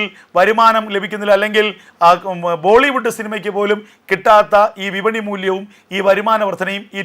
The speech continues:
തിയേറ്റർ കളക്ഷനും എങ്ങനെയാണ് ഒരു മലയാള സിനിമയ്ക്ക് ഉണ്ടാവുക? ചോദ്യം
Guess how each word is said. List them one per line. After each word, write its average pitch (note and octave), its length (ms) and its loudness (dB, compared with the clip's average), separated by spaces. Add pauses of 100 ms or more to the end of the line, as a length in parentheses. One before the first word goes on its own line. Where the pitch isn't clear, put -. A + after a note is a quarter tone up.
തിയേറ്റർ G#3 360 -2
കളക്ഷനും F3+ 360 -4 (400)
എങ്ങനെയാണ് F#3+ 500 -6 (180)
ഒരു E3+ 180 -6
മലയാള F#3+ 280 0 (100)
സിനിമയ്ക്ക് D#3+ 340 -10 (100)
ഉണ്ടാവുക? C#3+ 340 0 (520)
ചോദ്യം A#3 340 0